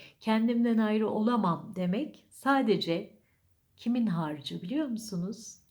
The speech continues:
Kamil insanların, kamil bilinçlerin, ferdiyete mazhar olmuş o biricik insan sıfatına layık, yüksek şuurlu, şuurlu varlıkların harcı. Ancak onlar bunu söyleyebilirler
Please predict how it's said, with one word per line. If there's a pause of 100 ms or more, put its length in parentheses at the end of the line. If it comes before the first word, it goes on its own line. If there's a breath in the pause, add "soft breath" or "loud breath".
(560 soft breath)
Kamil
insanların,
kamil
bilinçlerin, (320 loud breath)
ferdiyete
mazhar
olmuş
o
biricik (560 soft breath)
insan
sıfatına
layık, (640)
yüksek
şuurlu, (880)
şuurlu
varlıkların
harcı.
Ancak
onlar
bunu
söyleyebilirler